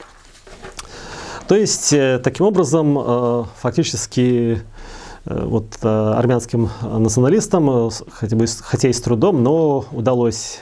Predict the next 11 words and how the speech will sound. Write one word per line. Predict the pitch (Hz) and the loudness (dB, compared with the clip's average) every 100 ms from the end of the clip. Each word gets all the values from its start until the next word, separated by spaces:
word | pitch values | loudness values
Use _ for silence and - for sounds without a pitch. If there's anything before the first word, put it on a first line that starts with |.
| - | -8
отбиться. | - 120 202 - 202 196 - - - - - - - - - - - - - - - - | -2 2 2 2 2 2 -2 -10 -20 -20 -20 -20 -20 -20 -20 -18 -18 -18 -18 -18 -20 -4
Но | 143 185 | 0 4
в | |
результате, | 165 156 202 226 208 202 - - - - | 4 4 4 4 2 2 -4 -12 -10 -2
э, | 120 123 | 2 2
четвёртого | - 147 165 165 127 127 123 104 | 0 2 2 2 2 2 0 -2
июня, | 170 135 202 202 196 - - - - | -2 2 4 4 2 -2 -10 -18 -6
э, | 117 120 117 | 0 2 2
Турция | 190 208 - 180 165 104 - 127 | 0 0 2 2 2 -2 -8 -6
подписала | - - 139 139 123 117 117 113 110 | -4 0 2 2 2 2 2 0 -2
с | - - - 117 113 113 | -6 -10 -2 2 2 2